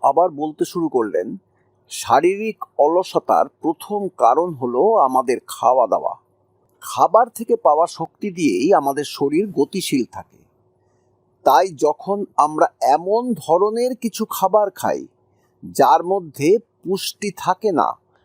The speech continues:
তখন সেই খাবার হজম না হওয়ার জন্য আমাদের শরীরে বোঝা হয়ে দাঁড়ায়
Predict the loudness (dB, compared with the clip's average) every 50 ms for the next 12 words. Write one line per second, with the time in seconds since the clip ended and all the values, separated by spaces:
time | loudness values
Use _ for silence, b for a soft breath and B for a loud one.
0 | _ _ _ _ _ _ 2 2 2 2 -2 -6 -6 -4 -4 -6 -6 -4 -4 -4
1 | -4 -6 -6 -2 0 2 2 4 4 4 4 4 0 -4 -2 0 0 0 0 0
2 | -2 -4 -2 -2 -2 0 2 4 4 4 4 2 2 0 2 4 4 4 2 0
3 | -6 -8 -10 -10 -8 -6 -6 -6 -6 -6 -10 b b b b b b b b 0
4 | 0 2 2 4 2 2 2 2 0 -2 -2 -6 -4 -2 -2 0 0 0 2 2
5 | 2 0 -2 -4 -2 -2 -2 0 2 2 2 2 0 -2 -4 -4 -2 2 2 2
6 | 4 2 0 0 -4